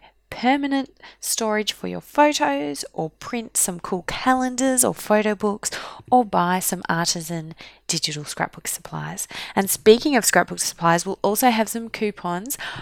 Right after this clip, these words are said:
from Sweet Shop Designs, which will be a lot of fun. I love shopping there, especially you all know my favourite designer, Studio Flirks, is there <laughs> at Sweet Shop.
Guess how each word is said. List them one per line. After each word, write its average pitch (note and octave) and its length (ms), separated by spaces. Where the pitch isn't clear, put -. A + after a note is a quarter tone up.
from E3+ 560
Sweet - 380
Shop - 320
Designs, G#3 760
which - 300
will F#3 160
be E3+ 240
a E3+ 80
lot E3 320
of F#3+ 140
fun. F3 420
I F3 160
love E3 320
shopping E3 400
there, E3 220
especially F#3+ 600
you E3 160
all E3 140
know E3+ 120
my E3 180
favourite E3 500
designer, F3+ 580
Studio F#3+ 720
Flirks, F3 440
is F3+ 140
there E3+ 220
<laughs> G3+ 200
at - 140
Sweet - 280
Shop. - 220